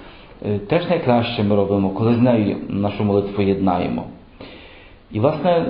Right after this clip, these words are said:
<clears throat> таке споглядання Діви Марії, нашої мами, під Христом і не тільки, власне, йдемо, е, у служіння, у служіння Божій справі,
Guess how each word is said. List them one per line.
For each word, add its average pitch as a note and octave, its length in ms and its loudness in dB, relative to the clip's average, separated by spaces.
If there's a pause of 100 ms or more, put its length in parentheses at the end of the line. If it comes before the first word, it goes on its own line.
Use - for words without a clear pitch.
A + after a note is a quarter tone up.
(420)
<clears throat> - 440 2
таке B2+ 200 2
споглядання C3+ 640 2
Діви C3 280 2
Марії, A#2 280 4
нашої A2 320 2
мами, G#2 460 2
під G#2 80 -4 (100)
Христом D3+ 380 0
і A#2 40 4
не G2+ 120 0
тільки, D#3 420 0 (640)
власне, B2+ 340 2
йдемо, C#3 400 2 (540)
е, G2+ 460 2 (380)
у G#2 120 -4
служіння, C#3 720 2 (340)
у - 20 -8
служіння C3+ 520 2
Божій D#3+ 280 0
справі, C#3+ 440 -2